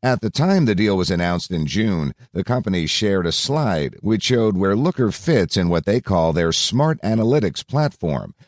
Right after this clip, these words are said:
which provides ways to process, understand, analyze, and visualize data.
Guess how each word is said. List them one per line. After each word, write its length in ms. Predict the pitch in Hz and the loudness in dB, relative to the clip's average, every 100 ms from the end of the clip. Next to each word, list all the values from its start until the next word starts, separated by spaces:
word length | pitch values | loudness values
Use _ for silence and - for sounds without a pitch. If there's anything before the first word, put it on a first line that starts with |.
| _ | _
which 340 | 92 95 - | -2 -2 -2
provides 460 | 95 80 85 82 69 | -4 -2 0 -2 -2
ways 360 | 85 78 71 | -2 0 -2
to 100 | 76 | -6
process, 600 | - 101 117 - 123 117 - | -6 -2 -2 0 -2 -4 -2
understand, 680 | 104 113 - 82 69 65 71 | -2 0 0 0 0 0 -2
analyze, 600 | 104 123 92 67 69 78 | 0 0 0 0 0 0
and 200 | 85 90 | 0 0
visualize 720 | 87 170 95 76 73 73 80 | 0 0 0 0 0 0 -2
data. 340 | 117 123 71 | -2 -2 -2